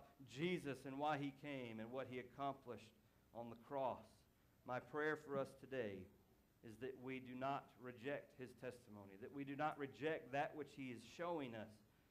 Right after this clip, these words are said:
but that we see that Christ is above all and in all and through all, and that we must submit to him. The word of God is not given to us so that we can simply know right from wrong and choose,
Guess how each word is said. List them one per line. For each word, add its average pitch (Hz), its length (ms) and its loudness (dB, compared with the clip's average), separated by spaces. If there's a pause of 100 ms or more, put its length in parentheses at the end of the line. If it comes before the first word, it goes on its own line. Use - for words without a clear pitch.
(220)
but 135 140 -4
that 156 160 0
we 147 160 2
see 147 420 2
that - 280 -4
Christ 147 500 2 (100)
is 120 160 -4
above 131 400 2
all 131 400 4
and 123 160 -4
in 135 180 0
all 117 460 4 (340)
and 110 140 -10 (100)
through 127 220 -2
all, 107 380 0 (540)
and 110 100 -4
that 123 120 2
we 147 140 4
must 143 340 2
submit 156 520 4
to 151 100 -4
him. 139 400 0 (320)
The 139 80 4
word 180 280 8
of 151 160 2
God 170 360 8
is 139 140 0
not 151 320 2
given 180 340 4
to 147 200 0
us 110 160 0 (880)
so 165 80 4
that 165 160 2
we 165 140 4
can 151 180 0
simply 165 440 0
know 160 260 8
right 160 300 8
from 143 180 0
wrong 151 440 8
and 127 120 0
choose, 127 560 -2